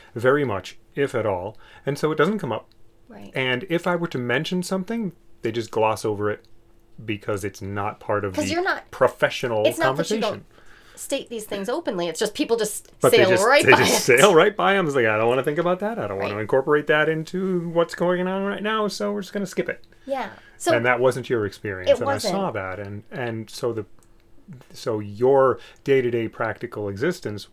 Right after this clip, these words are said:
Speaker 1: was affected more than mine was after having conversations like that.
Speaker 2: Right. And I think Laura's work in particular, um, all of her work, and I really appreciate how she approaches this. It's very, um,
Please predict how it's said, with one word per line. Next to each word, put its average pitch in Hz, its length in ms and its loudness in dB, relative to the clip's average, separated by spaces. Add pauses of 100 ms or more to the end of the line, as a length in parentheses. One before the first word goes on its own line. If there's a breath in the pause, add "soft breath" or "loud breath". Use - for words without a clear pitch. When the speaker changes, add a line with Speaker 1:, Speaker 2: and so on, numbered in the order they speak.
Speaker 1:
was 104 220 -6
affected 101 460 -8
more 98 200 -10
than 95 140 -10
mine 135 420 -4
was 92 440 -6 (380 soft breath)
after 104 300 -4
having 98 300 -4
conversations 98 760 -6
like - 180 -18
that. - 160 -14 (240 soft breath)
Speaker 2:
Right. 269 300 -4 (180)
And 277 260 0 (180)
I 262 200 0
think 339 280 -8
Laura's 247 460 -6
work 202 260 -6
in 196 100 -8
particular, 190 840 -6 (340 loud breath)
um, 180 320 -2
all 359 260 2
of - 180 -6
her 220 180 -6
work, 185 220 -2
and 233 80 2
I 254 60 0
really 311 280 -4
appreciate 262 640 -6
how 196 160 -4
she 196 160 -8
approaches 196 400 -8
this. 175 160 -8
It's 208 140 -14
very, 294 520 -2 (800)
um, 202 480 -2